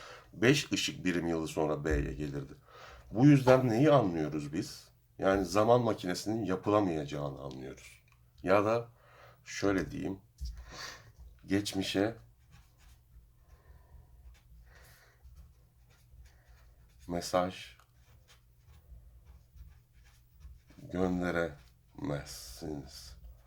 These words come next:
Yani B'nin eline gelseydi sonuçlar, beş birim ışık yılından değil de A'ya ulaşır ulaşmaz gelseydi ve B ne derdi? "Aa, bana gelecekten lotonun sonuçları geldi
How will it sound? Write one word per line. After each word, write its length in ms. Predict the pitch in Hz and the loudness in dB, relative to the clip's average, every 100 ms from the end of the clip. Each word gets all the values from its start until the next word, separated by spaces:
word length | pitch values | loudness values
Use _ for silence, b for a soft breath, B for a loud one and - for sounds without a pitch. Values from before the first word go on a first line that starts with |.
| b b b b b - | b b b b b 2
Yani 320 | 101 98 98 | 10 10 10
B'nin 240 | 104 101 104 | 6 4 4
eline 240 | 101 104 | 2 0
gelseydi 680 | 101 104 107 - 120 101 78 | 2 4 4 2 -2 0 -4
sonuçlar, 640 | - 82 71 - 76 78 - - _ | -2 -2 -2 -4 -4 -4 -10 -20 _
beş 320 | 78 95 - | -2 -2 0
birim 180 | 92 90 | -2 -2
ışık 260 | 87 - 92 | -2 -6 -4
yılından 380 | 87 90 90 90 | -2 0 0 2
değil 220 | 110 90 | 0 0
de 60 | 80 | 2
A'ya 300 | 90 85 92 92 | 4 6 4 2
ulaşır 360 | 95 98 147 | 0 2 2
ulaşmaz 500 | 120 95 - 85 80 | 4 4 4 2 2
gelseydi 640 | 80 80 78 76 73 92 - B B B B | 0 -2 -4 -6 -4 -6 -6 B B B B
ve 180 | 98 98 | 0 2
B 220 | 110 117 | 4 6
ne 120 | 127 113 | 6 6
derdi? 360 | 87 82 113 - | 6 4 0 4
"Aa, 200 | 110 101 | 6 6
bana 160 | 110 | 2
gelecekten 640 | 110 110 104 101 - 117 117 - 92 | 2 0 0 -2 2 2 2 -4 -4
lotonun 340 | 110 113 113 | -2 0 0
sonuçları 520 | 110 117 107 - 113 | 2 2 2 0 -2
geldi 420 | 110 90 80 127 | 2 2 2 -2